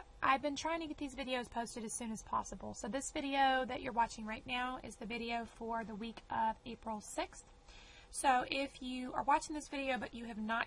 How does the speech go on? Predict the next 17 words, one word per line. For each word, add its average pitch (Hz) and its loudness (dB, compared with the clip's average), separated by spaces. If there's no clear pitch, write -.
yet 226 -2
completed 226 -8
exam 214 -6
three, 285 -2
if 262 -10
exam 226 -6
three 226 -6
is 220 -8
still - -8
open, 233 -8
please 233 -12
make 247 -10
sure 247 -10
that 226 -10
you 208 -6
do 220 -4
that, 233 0